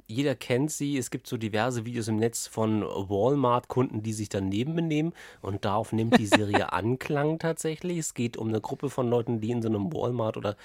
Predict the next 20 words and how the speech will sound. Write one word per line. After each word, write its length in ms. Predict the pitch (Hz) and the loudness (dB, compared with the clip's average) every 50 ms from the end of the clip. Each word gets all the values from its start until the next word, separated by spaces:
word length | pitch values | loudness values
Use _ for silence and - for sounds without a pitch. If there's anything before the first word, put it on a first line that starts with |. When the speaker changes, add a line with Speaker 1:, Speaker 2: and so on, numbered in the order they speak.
| - - - - - - | -18 -18 -18 -20 -20 -10
Speaker 1:
wie 80 | - 117 | -6 -6
es 100 | 107 - | -4 0
da 180 | - 120 120 113 | 2 2 4 4
heißt, 160 | 117 117 - | 4 2 0
Cloud 280 | - - 123 110 107 101 | 0 2 4 4 4 4
Nine 360 | 104 98 98 98 113 139 165 | 4 4 4 4 4 4 2
arbeiten 600 | - 143 143 139 139 135 135 135 - - 143 139 - - - - - - - _ | 2 0 0 0 2 2 0 0 0 -2 -4 -4 -6 -10 -20 -20 -20 -20 -10 _
und 480 | - 110 110 110 110 110 113 110 - - - - - _ _ | 0 4 6 6 6 6 4 2 0 -4 -14 -20 -20 _ _
das 220 | - 110 101 - - | -2 -2 -2 0 2
sind 180 | 127 117 113 | 2 2 2
so 300 | - - 117 110 107 107 | 2 0 2 2 2 2
gestandene 440 | 104 110 110 - - 127 131 139 143 | 0 0 -2 0 2 2 4 4 2
Charaktere, 540 | 131 - 127 120 110 - - 143 147 147 139 | 0 0 -2 -4 -4 -2 0 2 2 2 2
teilweise 380 | - 143 135 131 131 127 131 127 | 2 0 2 2 2 2 0 -2
kommen 160 | - 120 117 | 0 0 2
aber 140 | 110 110 107 | 2 2 2
einige 180 | 104 113 117 101 | 2 2 0 0
auch 60 | 107 | 0
neu 240 | 117 127 131 139 135 | 2 2 2 4 2
dazu. 460 | 139 131 - - 127 123 120 123 | 0 -2 -2 -2 -4 -2 -2 -4